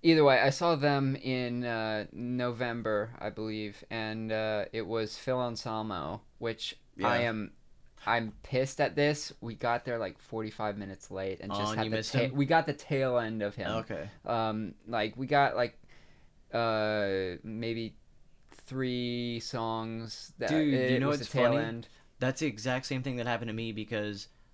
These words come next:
Speaker 2: we went to, um, I, w-, I saw the, uh, Slayer End of the World, or the end of the Slayer tour.
Speaker 1: Mm-hmm.
Speaker 2: I was, what, the Vegas one. So
Speaker 1: Mm.
Speaker 2: Primus opened, Phil, Samo and the
Speaker 1: Yeah.
Speaker 2: Legals, and then,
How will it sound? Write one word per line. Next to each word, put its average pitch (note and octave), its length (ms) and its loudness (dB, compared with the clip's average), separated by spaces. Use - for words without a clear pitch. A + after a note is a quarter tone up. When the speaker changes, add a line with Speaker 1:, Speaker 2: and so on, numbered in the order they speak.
Speaker 2:
we B2+ 240 0
went B2+ 340 -2
to, A#2+ 360 0
um, G2+ 540 -2
I, A#2+ 100 0
w-, B2+ 200 0
I B2 120 0
saw C3 460 2
the, A#2 340 -2
uh, G#2+ 120 -2
Slayer A#2+ 500 -2
End A#2 140 -2
of A2 60 -6
the A2+ 80 -4
World, A#2 240 -4
or A#2 100 -2
the G#2+ 160 -2
end A2+ 160 -2
of A2 80 -4
the G#2+ 160 -2
Slayer A#2 320 -4
tour. C#3 240 -6
Speaker 1:
Mm-hmm. C#3+ 120 -2
Speaker 2:
I B2 120 2
was, B2 320 -4
what, A2 260 -6
the A2 80 -2
Vegas C3+ 340 0
one. G2 240 -6
So B2 260 4
Speaker 1:
Mm. G#2 60 -4
Speaker 2:
Primus C3+ 420 2
opened, B2 440 0
Phil, C3 400 2
Samo B2+ 360 0
and B2 100 0
the A2 80 -2
Speaker 1:
Yeah. G#2+ 360 2
Speaker 2:
Legals, - 280 -8
and A2 200 -2
then, G#2+ 460 -2